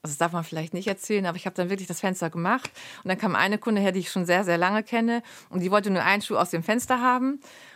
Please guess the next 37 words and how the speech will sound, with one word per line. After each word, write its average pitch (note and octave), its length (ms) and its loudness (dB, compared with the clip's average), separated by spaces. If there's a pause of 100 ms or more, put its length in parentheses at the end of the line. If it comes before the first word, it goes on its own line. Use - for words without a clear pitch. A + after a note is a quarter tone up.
Und F3 80 -6
dann F3 80 -2
sagt F3 160 -4
sie, F#3 80 0
"Ja, F3 40 0
was F3 120 -6
machen G3+ 180 0
wir D3+ 80 -2
denn C#3+ 140 -2
jetzt?" C3 260 -6
Ich D#3 80 -12
sage, D#3 160 -6
"Ja, E3 60 -2
ich D#3+ 120 -8
kann F3+ 160 -4
den E3+ 120 0
jetzt D#3+ 180 -4
vorbeibringen. F3+ 580 -2
Wir D#3 200 -10
bieten E3+ 240 -6
ja D3+ 100 -2
einen D3+ 80 -2
Lieferdienst G#3 580 -4
an." F3+ 140 -2
Und E3+ 60 -4
er D#3+ 60 -4
hat D#3 60 -6
gesagt, D3 220 -6
"Nee, D#3 180 -6
komm, E3+ 200 -4
dann D#3+ 100 -4
machen D#3 140 -4
wir D3+ 60 -2
es D3 100 -8
nicht D#3 120 -8
im D3+ 120 -6
Geschäft." F#3+ 400 -6